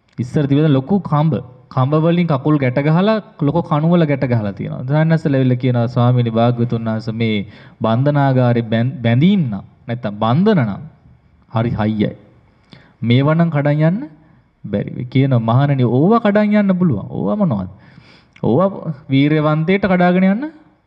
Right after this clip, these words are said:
පුළුවන්. යකඩ කූරු ඇදගෙන උනත් යන්න පුළුවන් අය ඉන්නවා. හැබැයි ඔයිත වඩා ලොකු බන්ධනයක් තියෙනවා මහණෙනි. ඒ මොකද්ද? අමුදරුවන් කෙරෙහි ඇති බන්ධනය. ස්වාමි භාර්යාවන් කෙරෙහි ඇති බන්ධනය.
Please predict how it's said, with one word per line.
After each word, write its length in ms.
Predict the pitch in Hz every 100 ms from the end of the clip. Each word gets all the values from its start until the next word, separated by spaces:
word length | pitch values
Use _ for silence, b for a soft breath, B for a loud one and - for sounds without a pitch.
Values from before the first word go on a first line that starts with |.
| _ 214
පුළුවන්. 320 | 180 113 120
යකඩ 300 | 123 147 151
කූරු 340 | 147 170 214 233
ඇදගෙන 420 | - 156 170 185
උනත් 260 | 208 233 208
යන්න 240 | 208 202
පුළුවන් 300 | 196 208 208
අය 120 | 175
ඉන්නවා. 300 | 190 165 95 -
හැබැයි 420 | 135 156 104 - - b b _
ඔයිත 220 | 123 156
වඩා 300 | 165 147 135
ලොකු 200 | 127 131
බන්ධනයක් 540 | 175 170 156 139 160 165
තියෙනවා 260 | 127 104 104
මහණෙනි. 260 | 98 160
ඒ 60 | 151
මොකද්ද? 300 | 147 98 - - _ b b b b b b b
අමුදරුවන් 680 | 123 143 156 139 131 117 113
කෙරෙහි 320 | 113 107 101
ඇති 160 | 98 101
බන්ධනය. 540 | 104 - - - -
ස්වාමි 340 | - 123 135
භාර්යාවන් 640 | 131 123 127 135 135 139 143
කෙරෙහි 320 | 151 147 147
ඇති 240 | 151 190 190 b b b b _
බන්ධනය. 460 | 110 107 110 107